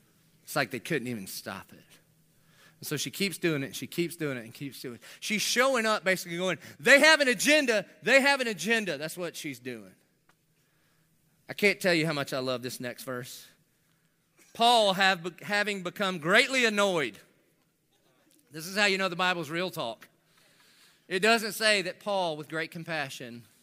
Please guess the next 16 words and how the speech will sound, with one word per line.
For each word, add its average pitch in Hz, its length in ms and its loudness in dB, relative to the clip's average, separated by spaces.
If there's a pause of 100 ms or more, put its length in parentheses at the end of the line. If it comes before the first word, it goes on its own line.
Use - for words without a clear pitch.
(1400)
petted 185 320 2
her 185 160 2
hair 156 360 2
and 127 140 -8
said, 143 160 -6
"Oh, 156 140 -4
daughter 143 300 -4
of 117 120 -8
Eve." 113 400 -8
Nah, 147 240 -6
man. 120 320 -8 (680)
He 170 120 -4
got 175 180 2
annoyed, 151 440 -4
greatly 185 520 2
annoyed. 135 420 -6